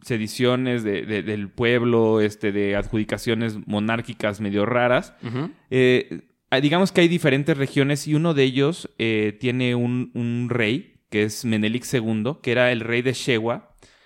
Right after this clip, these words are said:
Speaker 1: Él ascendió en mil ochocientos sesenta y seis y después fue nombrado emperador de Etiopía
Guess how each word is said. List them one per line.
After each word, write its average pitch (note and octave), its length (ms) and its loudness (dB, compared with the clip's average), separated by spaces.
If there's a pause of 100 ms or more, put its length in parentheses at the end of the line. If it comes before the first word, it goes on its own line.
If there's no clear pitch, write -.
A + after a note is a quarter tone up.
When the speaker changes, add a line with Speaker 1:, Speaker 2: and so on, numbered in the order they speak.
(180)
Speaker 1:
Él B2+ 340 2
ascendió A2+ 540 2
en A#2 100 0
mil A#2 160 0
ochocientos A2+ 380 -8
sesenta B2+ 300 -4
y D3+ 60 -2
seis G3 400 0 (520)
y A#3+ 420 2
después C#3 500 0
fue D#3+ 120 2
nombrado B2 520 2
emperador A#2 720 0
de C3 140 2
Etiopía B2+ 760 -2